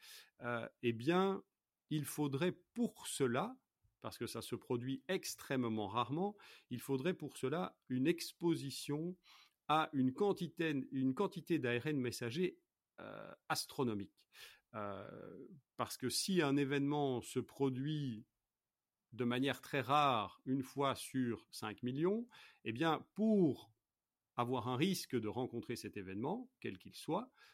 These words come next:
ça c'est de la statistique, eh bien, il faut énormément d'événements. Donc, dans le cas présent, si on imagine que la chose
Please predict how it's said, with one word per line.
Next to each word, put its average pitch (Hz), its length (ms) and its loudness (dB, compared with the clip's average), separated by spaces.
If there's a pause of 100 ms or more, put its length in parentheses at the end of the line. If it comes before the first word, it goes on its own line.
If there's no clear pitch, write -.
(120)
ça 110 120 -8
c'est - 140 -8
de 95 80 -8
la 92 80 -8
statistique, - 640 -10 (320)
eh 110 80 -6
bien, 160 320 0
il 117 140 -2
faut - 320 0
énormément 151 640 2
d'événements. 117 520 0
Donc, 107 320 -10
dans 151 200 2
le 127 100 4
cas 110 140 -6
présent, 165 500 -4 (360)
si 240 320 2
on 165 160 4
imagine 151 760 2 (1300)
que 170 260 6
la 120 140 2
chose 139 400 0